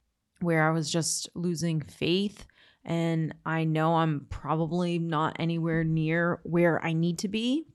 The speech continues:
either financially or, or what have you. Um, I definitely felt it when I got <laughs> covid last December, when I was like, there was nothing for me to do but just sit and rest.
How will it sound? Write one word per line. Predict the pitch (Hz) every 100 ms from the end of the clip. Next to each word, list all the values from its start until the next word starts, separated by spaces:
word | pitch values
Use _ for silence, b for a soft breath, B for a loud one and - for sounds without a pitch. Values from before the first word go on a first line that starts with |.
| -
either | 156 156
financially | 151 180 160 151 170 - 196 202 202
or, | 160
or | - 156
what | 156
have | 151 - 185
you. | 214 254 262 B B B -
Um, | 156 147 135 - -
I | -
definitely | 156 139 165 160 214 190 175
felt | - 160 160 220
it | 220 214
when | - 165
I | 180
got | 170 170 160
<laughs> | -
covid | 170 170 208 233 233 -
last | - 185 185 190 -
December, | - 208 208 202 220 233 254 B B B B B
when | 180 180
I | 175
was | 175 160
like, | 165 160
there | 151
was | 160 147
nothing | 170 156 156 160
for | 165
me | 160
to | 156
do | 147 160 175
but | 170
just | - 147 - - -
sit | 156 151 220 - - b b _ -
and | 160 147 147 139
rest. | 135 160 262 - -